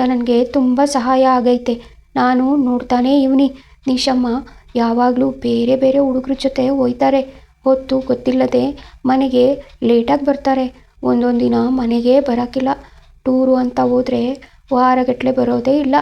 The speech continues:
ಇವೆಲ್ಲನ ವಿಕ್ರಮಪ್ಪಂಗೆ ಹೇಳಕ್ಕಾಯ್ತದಾ?" ನಿನ್ನೆ ವಿಕ್ರಮಪ್ಪ ಜನಾರ್ದನಪ್ಪ ಅವ್ರಿಗೆ ಫೋನ್ ಮಾಡಿದ್ರು ಅನ್ಸುತ್ತೆ. ಅವರು ಅವ್ರ ಹತ್ರ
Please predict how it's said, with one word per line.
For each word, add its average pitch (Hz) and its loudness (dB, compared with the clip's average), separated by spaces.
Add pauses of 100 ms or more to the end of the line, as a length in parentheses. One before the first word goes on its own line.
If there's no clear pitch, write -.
(400)
ಇವೆಲ್ಲನ 247 0 (600)
ವಿಕ್ರಮಪ್ಪಂಗೆ 254 0
ಹೇಳಕ್ಕಾಯ್ತದಾ?" 254 0 (520)
ನಿನ್ನೆ 269 0
ವಿಕ್ರಮಪ್ಪ 262 -4 (140)
ಜನಾರ್ದನಪ್ಪ 269 0
ಅವ್ರಿಗೆ 254 -2
ಫೋನ್ 262 -2
ಮಾಡಿದ್ರು 262 0
ಅನ್ಸುತ್ತೆ. 262 -4 (440)
ಅವರು 285 4
ಅವ್ರ 294 4
ಹತ್ರ 294 -2